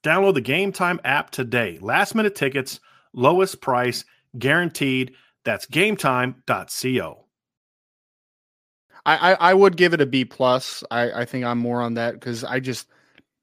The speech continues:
Speaker 2: and we'll talk about Styles obviously a little bit, you know, later in the show, but I, I still have my reservations with Styles a little bit. I do like Anthony Knapp, uh,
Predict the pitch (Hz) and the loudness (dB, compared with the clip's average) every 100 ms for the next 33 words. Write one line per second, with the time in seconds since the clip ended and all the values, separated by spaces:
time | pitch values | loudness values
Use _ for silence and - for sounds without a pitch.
0 | _ _ _ 156 160 175 165 143 127 120 | _ _ _ 0 4 4 6 4 4 0
1 | - 110 107 107 107 104 104 - 104 101 | -2 -4 -2 -4 -6 -6 -8 -10 -10 -8
2 | 101 98 101 71 101 101 104 104 101 98 | -8 -6 -6 -6 -8 -8 -6 -6 -6 -8
3 | - 110 104 104 - 127 123 135 131 139 | -8 -6 -6 -8 -4 -4 -2 -4 -2 0
4 | 131 123 123 120 113 113 113 113 120 110 | 2 0 0 -2 -4 -6 -6 -8 -8 -10
5 | - 113 110 110 113 113 110 117 120 127 | -8 -4 -4 -4 -6 -8 -6 -2 -2 -2
6 | - 127 131 135 131 127 131 - 123 123 | -4 -6 -2 -2 0 0 -4 -4 -4 -2
7 | 131 - 90 | -4 -8 -14